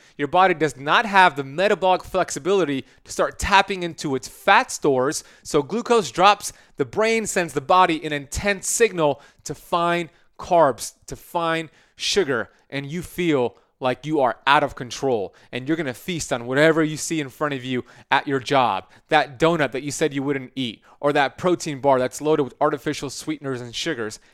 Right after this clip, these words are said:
It's not your fault. You set yourself up for failure. So in this video, I'm gonna break down five ways to transition into ketosis without experience, without experiencing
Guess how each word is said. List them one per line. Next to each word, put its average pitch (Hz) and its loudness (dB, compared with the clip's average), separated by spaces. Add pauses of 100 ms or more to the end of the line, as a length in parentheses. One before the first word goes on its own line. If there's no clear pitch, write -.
(180)
It's 220 -6
not 196 0
your 170 0
fault. 190 2 (280)
You 170 -8
set 185 0
yourself 165 0
up 156 2
for 135 -10
failure. 143 0
So 156 -6
in 160 -6
this 220 4
video, 240 2
I'm 170 -2
gonna 202 0
break 170 0
down 156 0
five 175 4
ways 156 2 (260)
to 147 -10 (500)
transition 170 -2
into 226 -4
ketosis 190 -2
without 190 2
experience, 165 -4 (840)
without 196 4
experiencing 165 -4